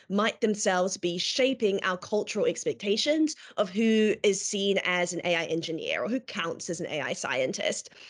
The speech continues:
And we actually have a chapter in the book, Feminist A I, which reflects on some of the findings from this study. But we surveyed a hundred years of science fiction film that we deemed that were popular,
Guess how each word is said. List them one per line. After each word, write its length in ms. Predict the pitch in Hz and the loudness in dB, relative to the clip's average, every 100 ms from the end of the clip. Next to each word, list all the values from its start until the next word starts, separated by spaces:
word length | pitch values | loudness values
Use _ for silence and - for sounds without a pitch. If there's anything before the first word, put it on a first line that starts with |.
| - | -2
And 80 | 226 | 2
we 80 | 285 | 2
actually 260 | 381 359 | 2 0
have 140 | 349 269 | 2 2
a 60 | 233 | 0
chapter 420 | - 240 - 214 | 0 -2 -2 0
in 220 | 185 170 160 | 0 0 -2
the 80 | |
book, 260 | 160 294 - | 2 2 2
Feminist 420 | - 185 175 - | 0 0 0 0
A 120 | 156 | 0
I, 220 | 180 160 139 | 2 2 0
which 180 | 123 | -2
reflects 440 | 185 - 196 - - | -4 0 0 0 -4
on 120 | 196 | -6
some 180 | - 180 | -2 -4
of 60 | |
the 80 | 160 | -4
findings 420 | - 165 165 175 | -2 -2 -2 -4
from 140 | 175 147 | -4 -4
this 120 | 139 | -4
study. 460 | - 180 92 90 - - - - | -2 -2 -2 -8 -10 -16 -6 0
But 120 | 226 | 2
we 260 | 233 226 - | 4 4 2
surveyed 480 | 311 320 302 262 - | 4 4 6 4 2
a 60 | |
hundred 420 | 202 302 294 277 | -6 0 2 2
years 380 | 208 214 202 202 | 0 4 4 4
of 340 | - 175 170 170 | 0 2 0 -2
science 400 | - 180 165 - | -4 -2 -2 -4
fiction 340 | 160 - 165 | -4 -4 -4
film 500 | - 240 220 220 214 - | 2 4 6 4 2 -2
that 240 | 175 123 170 | -2 -2 0
we 240 | 165 160 | -2 -2
deemed 280 | 165 165 165 | 0 -2 0
that 120 | 117 | -2
were 80 | 139 | -2
popular, 600 | - 247 254 226 220 | -2 -2 4 6 4